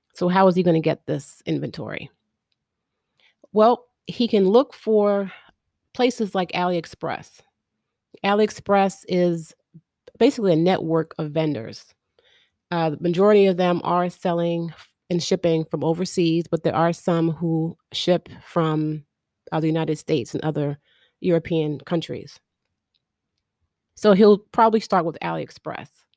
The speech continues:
He'll go through, look for different vendors that carry phone cases. On that website, you can actually look to see how long that store has been operating. And there's usually a way to communicate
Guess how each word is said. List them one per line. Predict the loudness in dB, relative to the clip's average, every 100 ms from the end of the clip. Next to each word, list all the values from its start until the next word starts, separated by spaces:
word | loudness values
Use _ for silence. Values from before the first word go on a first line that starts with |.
| _ _ _ _ _ _ _
He'll | -6 -2
go | 2 0
through, | 0 0 0 -2 -6 -8
look | -6 -6
for | -6 -4
different | -4 -2 -2
vendors | 0 2 2 0 -2
that | -4 -6 -6
carry | -4 -2 -2 -2 -6 -12 _
phone | _ 0 0
cases. | -2 -4 -4 -8 -8 -12 _ _ _ _ _ _ _ _ _ _
On | 2 4
that | 4
website, | 2 0 0 0 0
you | -2
can | -2
actually | -2 -2 -4 -2
look | -2 -4
to | -6
see | -2 -4
how | -2 -2 -2
long | -2 -2 -2
that | -2 -6 _
store | -8 0 0
has | 0 -4
been | -4 -2 -2 -4 -10 _
operating. | -2 0 0 2 2 -2 -6 _ _ _ _ _ _ _ _ _ _
And | 0 2 4
there's | 2 0
usually | -2 0 0
a |
way | 0 0
to | -2
communicate | -2 0 0 -2 -4 -6